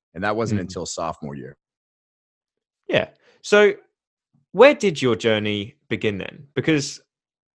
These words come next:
Speaker 2: after doing a little research about you, you haven't been self-employed from the beginning. You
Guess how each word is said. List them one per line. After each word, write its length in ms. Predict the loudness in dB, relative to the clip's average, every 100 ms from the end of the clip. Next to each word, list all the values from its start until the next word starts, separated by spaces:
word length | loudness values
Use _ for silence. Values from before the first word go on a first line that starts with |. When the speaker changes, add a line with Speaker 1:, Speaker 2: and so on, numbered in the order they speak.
| -4
Speaker 2:
after 240 | -4 -4 -8
doing 220 | -6 -6
a 40 |
little 200 | -6 -4 -4
research 460 | -2 4 2 2
about 260 | 2 2 2
you, 220 | 0 -2 -6 -20 -20 -20 _
you 140 | 2 4
haven't 280 | 4 2 4
been 500 | 4 4 0 -4 -10 _ _ _
self-employed 800 | -4 4 4 4 -6 -4 -2 -2 -2
from 220 | -2 0
the 100 | -2
beginning. 400 | -2 -4 -6 -4
You 440 | 2 4 4 2